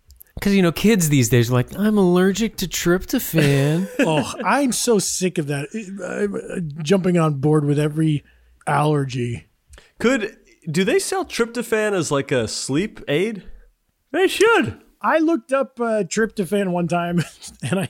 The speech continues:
Speaker 2: it's one of those things where, like, you have to eat ten full turkeys <laughs> for it to really knock you out, which I sometimes do.
Speaker 3: Are you guys drinking anything over there?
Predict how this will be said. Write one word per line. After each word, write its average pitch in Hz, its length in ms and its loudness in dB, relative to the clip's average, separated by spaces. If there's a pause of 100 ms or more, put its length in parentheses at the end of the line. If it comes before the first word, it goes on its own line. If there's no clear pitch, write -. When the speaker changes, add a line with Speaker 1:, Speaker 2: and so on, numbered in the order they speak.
Speaker 2:
it's - 220 -4
one 285 120 0
of 220 100 -2
those 190 140 -6
things 175 180 -2
where, 151 120 -4
like, 151 200 -4 (240)
you 277 80 2
have 233 100 2
to 226 80 2
eat 175 160 2
ten 175 380 -2 (180)
full 160 320 -2
turkeys 143 600 -4 (140)
<laughs> 262 120 0
for 208 160 2
it - 140 0
to 165 140 -2
really 147 360 -2 (600)
knock 139 300 -8
you 135 160 -6
out, 127 300 -10 (280)
which 247 240 0
I 226 120 2
sometimes 240 480 0
do. 165 400 2 (880)
Speaker 3:
Are 139 120 6
you 143 100 4
guys 147 220 4
drinking 147 260 2
anything 165 300 2
over 170 160 0
there? 170 120 -2